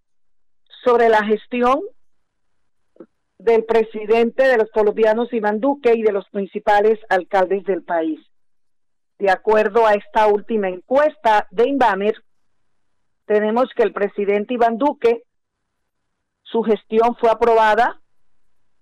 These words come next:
el veinte por ciento y desaprobada el setenta y cinco por ciento. Y hace dos meses,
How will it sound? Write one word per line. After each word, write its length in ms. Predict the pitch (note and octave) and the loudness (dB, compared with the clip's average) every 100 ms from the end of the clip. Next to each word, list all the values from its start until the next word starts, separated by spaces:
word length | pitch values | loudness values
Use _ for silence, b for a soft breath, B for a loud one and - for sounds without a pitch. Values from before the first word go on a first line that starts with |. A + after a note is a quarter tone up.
| - | -4
el 180 | G#3+ G#3 | -2 0
veinte 320 | A#3+ B3+ C#4+ | -2 0 0
por 240 | C#4 C#4 | 0 -2
ciento 540 | B3 A3+ G3+ - A#3 - - - | -2 -2 -2 -4 -4 -6 -14 -4
y 100 | G#3 | -2
desaprobada 960 | G3+ - G3 G3+ F#3+ G3+ G#3 A#3 A#3 - | -2 -2 -2 -2 0 2 2 0 -2 -4
el 200 | G#3 F#3+ | -4 -2
setenta 560 | G3 F3+ F#3+ F#3 F3+ F3 | -6 -4 -4 -4 -4 -4
y 60 | - | -6
cinco 300 | G3+ F#3+ G3+ | -10 -4 -4
por 200 | G#3+ G#3 | -4 -4
ciento. 460 | B3+ B3+ A3 - - - - - _ _ | -2 -2 -2 -10 -20 -20 -20 -20 _ _
Y 120 | G3+ | 0
hace 300 | G#3 G#3+ C4+ | 0 0 0
dos 160 | C4 C#4+ | 0 0
meses, 460 | D4 C#4+ - B3 | 0 0 0 -2